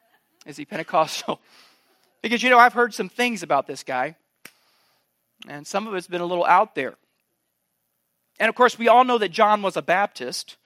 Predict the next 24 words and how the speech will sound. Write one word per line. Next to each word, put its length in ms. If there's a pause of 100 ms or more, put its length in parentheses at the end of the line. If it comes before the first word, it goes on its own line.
(440)
so, 540
um, 380 (420)
and 140
he 120
prepared 440
the 80
way. 480 (960)
Um, 580 (760)
you 80
know, 80
it's, 80
af-, 220 (180)
it's 300
actually 340
one 200
of 60
the 60
questions 420
that 120
I 100
get 280 (1000)
asked 460
a 60
lot 520